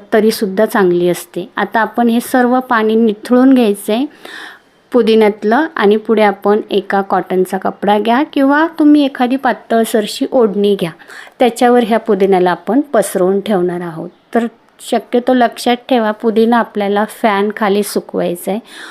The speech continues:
उन्हामध्ये अजिबात सुकवायचा नाही आहे, कारण की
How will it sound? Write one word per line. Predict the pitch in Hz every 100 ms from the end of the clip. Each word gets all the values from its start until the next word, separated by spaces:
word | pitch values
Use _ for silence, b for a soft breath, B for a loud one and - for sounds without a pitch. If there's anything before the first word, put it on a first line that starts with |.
| B
उन्हामध्ये | 285 262 254 247 226 233
अजिबात | - 196 190 190 208
सुकवायचा | - 202 - 185 190 - 233
नाही | 254 240 202
आहे, | - B B B B
कारण | - 240 254 262
की | 262 277